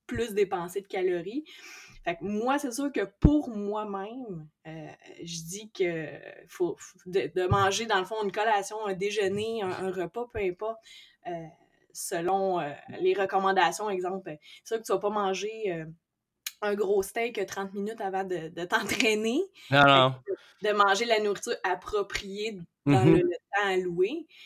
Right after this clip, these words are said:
Speaker 1: Mais, euh, sinon, je pense qu'il faut toujours y aller, euh, selon comment notre, notre corps réagit, comment que nous, on est.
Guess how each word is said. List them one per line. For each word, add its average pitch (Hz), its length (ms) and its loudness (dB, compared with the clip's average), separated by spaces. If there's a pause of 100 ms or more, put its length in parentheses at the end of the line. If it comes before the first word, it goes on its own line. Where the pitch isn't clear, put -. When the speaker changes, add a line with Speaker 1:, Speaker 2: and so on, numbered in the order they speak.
(260)
Speaker 1:
Mais, 180 320 -6
euh, - 160 -14
sinon, 214 380 -4
je - 100 -4 (200)
pense 240 300 -6
qu'il - 120 -16
faut 190 160 0
toujours 202 440 0
y 202 120 -2
aller, 214 260 -4 (460)
euh, 156 240 -8 (300)
selon 190 380 -4
comment 190 380 -2
notre, 190 380 -2 (640)
notre 196 260 -2
corps 220 260 6
réagit, 208 500 0
comment 190 360 0
que 190 100 -12
nous, 202 180 -4
on 185 300 -2
est. 233 240 -4